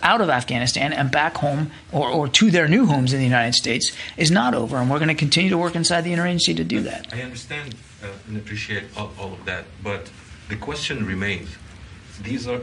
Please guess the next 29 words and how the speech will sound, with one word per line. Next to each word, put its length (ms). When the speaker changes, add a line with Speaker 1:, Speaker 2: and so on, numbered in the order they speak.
Speaker 2:
these 300
are 140
immediate 480
family 360
members 400
of 260
U 140
S 80
service 400
members 240
in 100
Afghanistan. 640
While 360
many 440
Afghans 460
who 160
have 300
no 300
relatives 460
in 60
the 80
U 100
S 240
were 180
evacuated 720
a 20
long 240
time 240
ago, 320